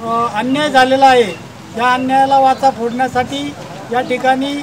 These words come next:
संपूर्ण महाराष्ट्रामध्ये अनेक ठिकाणी लाखोच्या संख्येनं मोर्चे निघत आहेत, तरीसुद्धा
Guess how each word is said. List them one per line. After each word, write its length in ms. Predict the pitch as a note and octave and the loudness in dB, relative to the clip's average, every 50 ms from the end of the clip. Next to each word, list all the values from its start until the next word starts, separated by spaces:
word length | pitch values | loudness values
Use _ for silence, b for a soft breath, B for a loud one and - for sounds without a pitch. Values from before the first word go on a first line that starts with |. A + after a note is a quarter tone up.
| C4+ - - G3 - - - - - - - - F3+ | -10 -14 -16 -18 -18 -18 -20 -20 -20 -20 -18 -14 -10
संपूर्ण 400 | G3 A#3+ B3 A3+ - C4+ C#4+ C#4 | -8 -8 -8 -6 -6 -6 -6 -4
महाराष्ट्रामध्ये 1000 | D4 D4 C#4 C4+ C#4 C#4 C4 C4+ C#4 B3+ B3+ C4 C4 C4 C4+ C4+ C#4 C4+ C4 A3+ F#3 F3+ - - - - - - - G#3+ | -4 -2 0 2 2 4 4 4 4 2 2 0 0 2 0 2 4 4 4 4 2 -4 -10 -14 -14 -14 -14 -12 -10 -8
अनेक 320 | A#3+ C4 C#4 C#4+ C#4 - C4 | -6 -4 -4 -4 -4 -6 -8
ठिकाणी 580 | B3+ - C4 C4 C4+ C4+ C#4+ D4 C#4+ C#4 C#4+ - - - - - - | -4 0 2 2 2 2 0 -4 -4 -6 -8 -12 -14 -14 -14 -14 -8
लाखोच्या 540 | A3+ A3+ B3 C4 B3 A#3 B3+ C#4 - C#4 C4+ | -4 -2 -2 -2 0 -2 -2 -2 0 -2 -2
संख्येनं 420 | - A#3 B3 A#3+ - C#4 C4 C#4 | -2 -4 -6 -4 -4 -4 -2 -2
मोर्चे 400 | C4+ B3 C4 C4+ C4+ C4+ - D4 | -2 0 0 0 0 0 -2 -4
निघत 340 | D4 C#4+ C#4+ C#4 C#4+ C#4 C#4 | -4 -2 -2 -2 -2 2 4
आहेत, 220 | C4+ C4 A#3+ A3 G#3+ - - - - - - - - - - | 4 4 4 0 -4 -6 -10 -10 -10 -8 -8 -8 -8 -6 -4
तरीसुद्धा 640 | A#3+ B3 C#4 - - B3+ A3+ - C#4+ C#4+ C4 A3 | -4 -4 -4 -4 -6 -6 -2 2 4 6 6 4